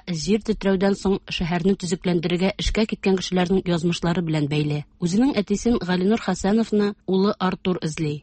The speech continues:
Мең тугыз йөз җитмеш беренче елда аны Бочкарев Юрий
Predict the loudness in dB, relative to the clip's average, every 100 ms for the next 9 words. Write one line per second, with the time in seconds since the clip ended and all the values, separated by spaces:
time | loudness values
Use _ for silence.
0 | _ 0 2 2 0 0 -2 -2 -2 -2
1 | 0 -2 0 0 0 0 -2 -4 -4 0
2 | 2 2 0 -2 -2 0 2 2 0 -6
3 | -4 0 2 2 2